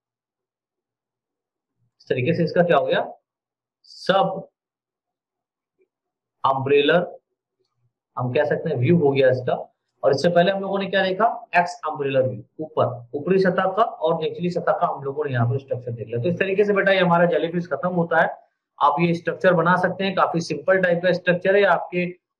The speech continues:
अ, diagram, अ, जो आपका, अगर मान लीजिए model paper आपके पास रखा है, उसमें अगर कोई diagram बना हो, वो इससे अच्छा है, साफ सुथरा है, तो आप उसको बना लीजिए।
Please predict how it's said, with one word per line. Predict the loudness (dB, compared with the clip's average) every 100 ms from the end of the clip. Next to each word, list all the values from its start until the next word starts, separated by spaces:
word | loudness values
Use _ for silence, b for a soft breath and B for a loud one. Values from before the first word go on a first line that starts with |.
| _
अ, | 2 2
diagram, | 4 2 4 2 2 -2
अ, | -6 -6
जो | -4 0 2
आपका, | 2 0 0 0
अगर | 2 -2 -4 -4
मान | -4
लीजिए | -2 -4
model | -2 0 0
paper | -2 0
आपके | 0 -2
पास | -6 -6 -6
रखा | -12 -8
है, | -6
उसमें | -4 -4 -2
अगर | 0
कोई | 0 2
diagram | 2 2 -4 -4
बना | -4
हो, | -4 -6
वो | -6
इससे | -6 -2
अच्छा | -2 2 2
है, | 4 2
साफ | 2 0 0
सुथरा | -6 -4
है, | -4
तो | -2
आप | -4 -4
उसको | -10
बना | -12 -14 -16
लीजिए। | -20 _